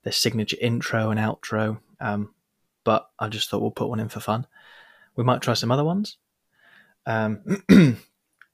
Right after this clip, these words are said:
see how that goes. But, but yeah, so that is something I've learned.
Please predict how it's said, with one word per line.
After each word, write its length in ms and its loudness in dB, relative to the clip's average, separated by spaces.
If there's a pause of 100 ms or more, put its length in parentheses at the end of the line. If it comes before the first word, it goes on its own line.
(400)
see 180 -4
how 120 -2
that 160 -2
goes. 200 -2
But, 300 0 (680)
but 100 -4
yeah, 200 -4 (600)
so 160 0
that 180 4
is 80 -2
something 240 -2
I've 140 -2
learned. 200 2